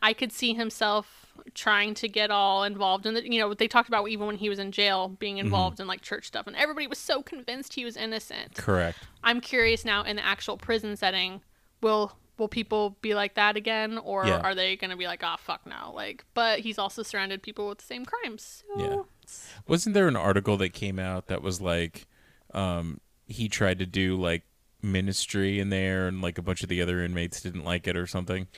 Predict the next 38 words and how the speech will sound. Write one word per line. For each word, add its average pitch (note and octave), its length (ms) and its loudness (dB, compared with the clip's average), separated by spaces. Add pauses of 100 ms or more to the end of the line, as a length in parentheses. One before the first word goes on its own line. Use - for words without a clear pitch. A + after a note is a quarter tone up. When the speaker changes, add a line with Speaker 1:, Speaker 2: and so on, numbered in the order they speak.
(160)
Speaker 1:
Yeah, G#3+ 340 2
there B3 160 4
was A#3+ 160 4
something A#3+ 340 -2
about A3 280 2
that. G#3 320 2 (400)
And A3 160 -2
then A3 140 0
there, G#3+ 300 0
you A#3+ 100 0
know, G#3+ 140 2
there's, A3 440 2
there's C4 200 6
a A#3 40 0
mix. G3 500 -2
So - 180 -2
some A3 180 0
people A3 180 0
are G#3 40 2
like, G3+ 180 -2
"Oh D4 200 2
yeah, C#4 280 2
it's C4 100 -12
going B3 220 -4
over A3+ 80 -8
great," A3+ 140 0
and G#3 80 -4
other G#3 160 -2
people A3 240 -6
are G3+ 80 -2
like, G3 180 -2
"Nah, F#3 240 2
they're F3+ 140 -2
not F3+ 160 -2
fucking F#3+ 240 -8
having - 260 -6
it." - 220 -14
So, F#3 280 -4